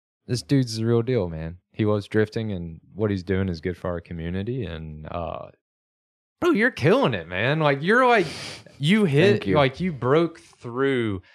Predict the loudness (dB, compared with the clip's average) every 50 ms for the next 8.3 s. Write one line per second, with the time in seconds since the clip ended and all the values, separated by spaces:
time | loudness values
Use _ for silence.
0 | _ _ -2 2 4 4 4 2 -2 -6 -4 0 0 2 2 0 -2 0 2 2
1 | 2 2 -2 -6 -14 -14 -10 -10 -10 -10 -10 -4 -2 -2 -2 -2 -4 -6 -6 -6
2 | -2 0 0 0 0 0 -2 -4 -6 -10 -10 -12 -10 -6 -4 -4 -2 -2 0 -2
3 | -2 0 0 0 0 0 -2 -4 -6 -10 -12 _ -8 -8 -6 -6 -10 -12 -12 -10
4 | -8 -8 -8 -8 -10 -12 -12 -10 -4 -2 0 2 4 4 6 6 6 6 6 6
5 | 6 6 6 6 6 6 4 4 4 2 2 2 4 4 4 6 4 4 4 4
6 | 4 4 4 4 2 2 0 0 -2 -2 -2 -2 -6 0 0 2 0 0 -2 -2
7 | -4 -2 -2 0 2 2 2 2 2 -2 _ -4 0 2 2 4 2 2 0 0
8 | 0 0 -2 -4 -6